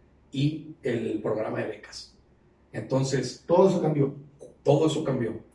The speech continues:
Speaker 1: O sea, a mí me tocó, eh, empezar como entrenador en jefe con becas del cuarenta por ciento.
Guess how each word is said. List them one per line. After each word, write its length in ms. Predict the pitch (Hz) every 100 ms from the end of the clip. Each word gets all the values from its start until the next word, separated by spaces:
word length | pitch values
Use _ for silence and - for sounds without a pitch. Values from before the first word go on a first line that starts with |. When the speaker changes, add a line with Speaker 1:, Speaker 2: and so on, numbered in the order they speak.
| _
Speaker 1:
O 100 | 120
sea, 680 | 117 120 117 107 107 107 -
a 80 | -
mí 120 | 135
me 140 | 147 160
tocó, 720 | 139 131 147 156 156 151 -
eh, 380 | 131 120 113 110 113
empezar 480 | 120 127 - 131
como 160 | - 151
entrenador 320 | 139 131 135
en 100 | 139
jefe 300 | 143 135 147
con 180 | - 127
becas 320 | 131 127 143
del 160 | 139 123
cuarenta 520 | 127 120 123 139 147
por 160 | - -
ciento. 480 | 127 131 135 202